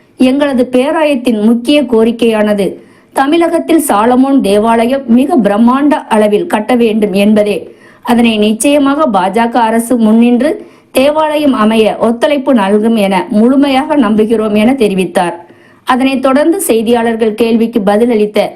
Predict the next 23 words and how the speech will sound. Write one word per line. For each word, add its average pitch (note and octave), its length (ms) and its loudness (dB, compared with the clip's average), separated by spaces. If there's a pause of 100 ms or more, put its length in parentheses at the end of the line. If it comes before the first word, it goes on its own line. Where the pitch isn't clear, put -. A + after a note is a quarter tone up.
(380)
பேசிய B3+ 540 0
ஏ C4 220 2
எஸ் D#4 220 0
எம் G#3+ 240 0
டி G#3 180 0
நியூ B3 300 2
ஆங்கிலிகன் B3 680 0
செனாடு A3+ 440 2
இந்திய C4 400 2
பேராயத்தின் G3 760 0
பிரதம A3+ 380 2
பேராயர் A#3+ 500 -2 (500)
டாக்டர் C4+ 440 -2
ஜெயசிங் D#4 520 0
கூறுகையில், A#3 440 0 (340)
"ஈரோடு E4+ 500 2
மாவட்டம் A3+ 600 0
சென்னிமலை C#4 520 0
பகுதியில் A3 420 0
நடைபெற்ற G3+ 560 0
பிரச்சனை A#3 720 -2 (100)
மதத்திற்காக C4+ 640 -2
நடைபெற்றதல்ல. G3+ 800 0